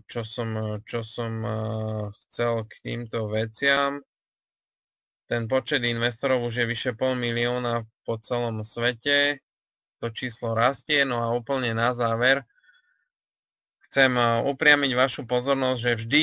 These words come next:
je najvýhodnejšia investícia práve v tej startup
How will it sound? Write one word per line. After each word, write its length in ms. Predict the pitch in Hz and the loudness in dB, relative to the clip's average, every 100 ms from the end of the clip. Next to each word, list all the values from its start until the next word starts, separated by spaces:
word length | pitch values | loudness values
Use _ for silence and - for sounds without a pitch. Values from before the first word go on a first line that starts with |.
| 151 | 6
je 100 | 113 80 - | 6 4 0
najvýhodnejšia 1040 | - 120 127 135 131 131 123 127 123 127 117 | 0 4 4 2 0 -4 0 0 0 -2 -2
investícia 720 | 117 120 - 123 113 127 117 113 | 0 -2 -2 -12 0 2 2 2
práve 400 | 120 127 123 110 | 4 6 6 2
v 140 | 120 | -2
tej 40 | 110 | -2
startup 480 | - 131 127 120 | 2 2 2 0